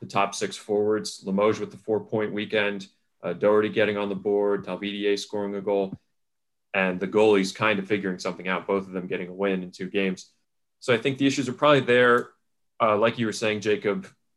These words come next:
the defensemen at the beginning of game two with a lot of turnovers leading directly to goals, that could still be a problem, especially if, if Penn State goes down early.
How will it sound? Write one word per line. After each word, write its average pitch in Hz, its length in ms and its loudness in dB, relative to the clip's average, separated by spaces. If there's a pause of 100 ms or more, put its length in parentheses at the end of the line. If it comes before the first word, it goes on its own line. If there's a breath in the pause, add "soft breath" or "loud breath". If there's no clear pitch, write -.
(160)
the 101 80 -8
defensemen 113 680 -2
at 98 120 0
the - 40 -14
beginning 101 340 -4
of 98 100 -4
game 98 220 -2
two 113 200 -2
with 98 120 -4
a 92 40 -4
lot 92 160 -2
of - 80 -20
turnovers 110 540 0
leading 95 240 -2
directly 95 400 -4
to 95 80 -8
goals, 101 500 -2 (300)
that 127 160 0
could 131 100 -4
still 139 220 0
be 123 100 0
a 101 60 2
problem, 117 560 0 (160)
especially 113 560 0
if, 95 320 -4
if 95 360 -4 (280)
Penn 107 100 -2
State 98 240 -2
goes 98 220 0
down 95 240 0
early. 101 500 2